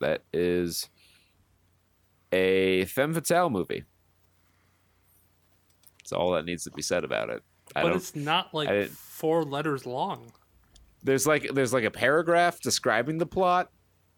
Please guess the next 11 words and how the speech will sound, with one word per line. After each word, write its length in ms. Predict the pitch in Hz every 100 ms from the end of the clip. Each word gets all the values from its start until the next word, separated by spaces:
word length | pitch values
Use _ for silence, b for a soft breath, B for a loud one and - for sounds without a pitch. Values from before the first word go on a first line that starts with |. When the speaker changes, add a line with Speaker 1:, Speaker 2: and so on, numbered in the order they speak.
| _ _ -
Speaker 1:
but 200 | 120 110
really 280 | 117 113 107
you 120 | 98
just 240 | 95 87
need 240 | 92 85 80
to 220 | 85 76 -
write 300 | 87 76 71 _ -
a 160 | 80
femme 240 | 78 85 76
fatale 460 | - 67 60 53 -
movie. 360 | - - 50